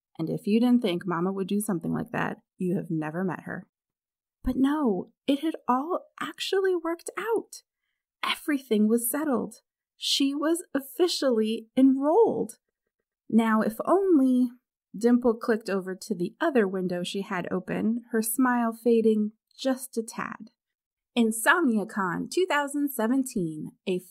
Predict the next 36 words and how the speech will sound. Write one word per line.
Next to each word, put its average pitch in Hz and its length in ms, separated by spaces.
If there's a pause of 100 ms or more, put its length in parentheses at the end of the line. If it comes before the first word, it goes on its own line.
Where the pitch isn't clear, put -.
(100)
fabulous 254 500
opportunity 208 800
for 165 160
rising 285 600
high 269 120
school 320 280
seniors 185 640
or 175 180
recent 240 440
grads. - 580 (380)
Come 370 380
learn 269 260
the 180 120
basics 247 520
of 170 160
web 226 320 (100)
development 202 640
on 180 160
the 175 80
sunny 349 580
S 349 220
F 262 220 (120)
S 349 220
U 269 180
campus 190 600
this 214 320
summer. 185 400 (440)
"Just 165 240
shut 269 280
up 233 160
and 143 120
take 226 240
my 185 140
money," 165 420
Dimple 165 360
thought. 165 340